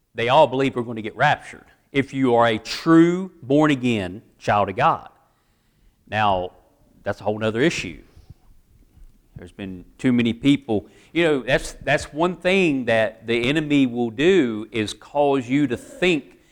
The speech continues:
that salvation is by certain things to keep you from really getting saved. So I hope that we've, we've done a good job in trying, you know, in, in informing you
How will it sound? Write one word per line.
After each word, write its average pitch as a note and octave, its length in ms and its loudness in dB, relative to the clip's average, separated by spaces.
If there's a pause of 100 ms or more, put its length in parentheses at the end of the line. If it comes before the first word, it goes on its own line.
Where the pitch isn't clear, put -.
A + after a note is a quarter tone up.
(180)
that A#2 180 -2
salvation C3 840 2
is C3 300 -2
by B2+ 580 2
certain C3+ 520 -2
things B2+ 840 0 (680)
to D3+ 80 2
keep - 300 0
you F3 100 2
from C3+ 220 -2
really D3 200 4
getting A#2+ 260 -2
saved. G#2 760 -4 (640)
So A#2 360 0 (100)
I A#2 140 2
hope D3 340 -2
that B2+ 140 -4
we've, B2 200 -2 (100)
we've B2 240 -4
done B2+ 200 0
a A#2 40 -4
good A2+ 200 -2
job A#2+ 500 2
in A2 220 -6
trying, B2 440 -2 (140)
you B2 100 -2
know, G#2 180 0
in, A2+ 240 -2
in A#2 440 -2
informing C3 580 2
you B2 360 4